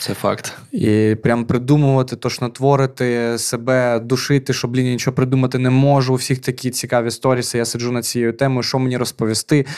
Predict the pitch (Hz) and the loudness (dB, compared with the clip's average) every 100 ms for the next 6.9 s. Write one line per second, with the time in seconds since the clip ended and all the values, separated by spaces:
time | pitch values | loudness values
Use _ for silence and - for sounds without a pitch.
0 | - - 131 - 135 131 127 - 120 131 | -6 -2 -2 0 2 2 2 -2 2 2
1 | 131 120 120 - 127 123 147 - 190 175 | 2 0 -2 -2 -4 2 2 4 2 0
2 | 160 143 214 208 190 107 117 143 127 160 | -4 0 0 0 -2 0 4 4 6 4
3 | 127 151 127 - 151 151 143 139 151 139 | 6 4 2 2 4 4 4 0 -2 0
4 | 160 - 147 139 - 135 131 147 160 151 | -2 2 2 2 0 0 4 4 4 0
5 | 135 127 127 131 127 160 113 101 123 131 | -2 -2 0 -2 0 0 2 2 2 0
6 | 131 156 156 143 131 147 143 - 110 | 2 2 2 0 4 4 4 0 -2